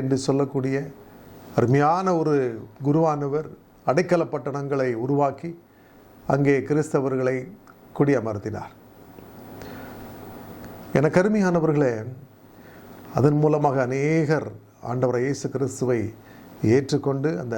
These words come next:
அடைக்கல பட்டணங்களிலே வந்து குடியேறினார். கன்னியாகுமரி மாவட்டத்திலேயும் ரிங்கல் தோபே என்று சொல்லக்கூடிய அருமையான மிஷனரி வந்து அங்கே ஆண்டவர் இயேசு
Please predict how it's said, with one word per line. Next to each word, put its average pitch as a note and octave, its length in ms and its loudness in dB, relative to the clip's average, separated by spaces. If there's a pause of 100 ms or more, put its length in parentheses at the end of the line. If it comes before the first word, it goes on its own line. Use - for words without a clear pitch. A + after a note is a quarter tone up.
(100)
அடைக்கல D#3 380 2
பட்டணங்களிலே C3+ 640 -4
வந்து A#2+ 220 -2 (600)
குடியேறினார். G#2+ 580 0 (1160)
கன்னியாகுமரி E3 600 4
மாவட்டத்திலேயும் D3 640 -2 (140)
ரிங்கல் E3+ 400 4
தோபே D3+ 280 0
என்று C3 200 -6
சொல்லக்கூடிய B2+ 520 -2
அருமையான B2 420 -2
மிஷனரி C3 460 2
வந்து A#2 180 -8 (840)
அங்கே C3+ 260 4 (520)
ஆண்டவர் C3+ 380 2
இயேசு C#3+ 220 -2